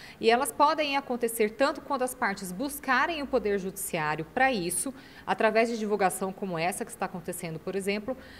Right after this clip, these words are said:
como quando a conciliadora do sejusc verifica que é uma das hipóteses, então,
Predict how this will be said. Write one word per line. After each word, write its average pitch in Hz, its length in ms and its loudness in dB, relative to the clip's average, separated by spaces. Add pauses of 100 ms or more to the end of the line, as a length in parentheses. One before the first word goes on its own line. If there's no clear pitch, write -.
(160)
como 330 300 4
quando 294 460 2
a 233 60 6
conciliadora 247 680 0
do 202 80 -8
sejusc 214 480 -4
verifica 254 880 -4 (300)
que 262 180 4
é 254 100 8
uma 302 240 2
das 330 200 -2
hipóteses, 220 680 0
então, 226 480 0